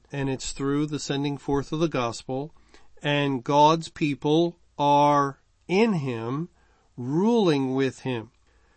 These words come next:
And so all these commands, "Be fruitful, multiply,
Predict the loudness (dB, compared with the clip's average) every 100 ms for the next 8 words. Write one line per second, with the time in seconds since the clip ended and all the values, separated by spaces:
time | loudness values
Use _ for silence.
0 | _ _ -14 -8 -6 0 2 2 0 -6
1 | _ _ 0 4 4 2 -2 -2 -6 -10
2 | -10 -2 0 0 0 -2 -6 -4 -4 -4
3 | -2 -2 0 -2 -6 -4 -2 0 -2